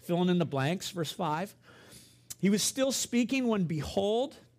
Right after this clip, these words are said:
a bright cloud overshadowed them, and a voice from the cloud said, 'This is my beloved Son, with whom I am well pleased. Listen to him.' When the disciples heard this,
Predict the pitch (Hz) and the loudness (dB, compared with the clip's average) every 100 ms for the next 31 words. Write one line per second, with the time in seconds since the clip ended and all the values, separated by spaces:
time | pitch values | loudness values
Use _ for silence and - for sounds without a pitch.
0 | _ _ _ _ - 139 156 208 196 - | _ _ _ _ -14 -8 -2 0 -2 -4
1 | 208 214 202 185 160 - 196 208 220 190 | -2 0 0 0 -2 0 0 0 -2 0
2 | 220 226 175 135 160 208 226 - 208 175 | 0 0 0 0 2 2 0 -2 -4 -4
3 | - 185 202 - 190 156 185 185 185 190 | -2 -2 -2 -2 -2 0 0 0 -2 -2
4 | 185 170 165 175 156 139 - 190 220 196 | -2 0 0 0 -2 -4 -2 0 0 -2
5 | 143 185 190 175 160 156 147 - 175 180 | -4 -4 -2 -2 -2 0 -2 0 2 2
6 | 190 202 - - _ _ _ _ - 123 | 2 -2 -6 -18 _ _ _ _ -2 2
7 | 175 - 226 214 214 175 139 123 170 170 | 2 4 2 2 0 0 -2 0 0 0
8 | 127 101 - _ _ _ _ _ _ _ | -2 -6 -14 _ _ _ _ _ _ _
9 | _ 151 214 262 262 - 254 254 247 - | _ 0 2 2 0 0 -2 0 -2 -2
10 | - 240 262 196 151 165 - | -2 0 0 0 -2 -2 -4